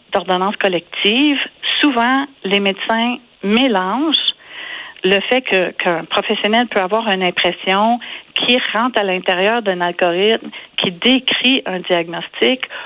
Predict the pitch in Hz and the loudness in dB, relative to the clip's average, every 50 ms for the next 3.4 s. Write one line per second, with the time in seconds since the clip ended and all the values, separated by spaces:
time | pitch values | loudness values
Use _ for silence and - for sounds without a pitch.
0 | - - _ - 247 285 285 - - 214 - _ - 254 254 240 220 220 214 220 | -16 -8 _ 2 4 4 4 2 0 -4 -4 _ 0 0 0 0 0 -2 0 2
1 | 233 240 233 - - 202 190 185 - 180 170 175 175 175 170 170 170 170 160 - | 2 2 0 0 0 0 0 0 -2 -4 -2 0 0 0 2 2 0 0 -2 -2
2 | - - 208 208 214 214 - 190 170 165 160 165 170 190 202 214 - _ - - | 0 2 4 4 4 2 0 0 -2 0 0 0 0 0 0 0 -4 _ -6 -2
3 | 180 175 175 175 202 208 202 190 | 0 0 0 2 2 2 2 0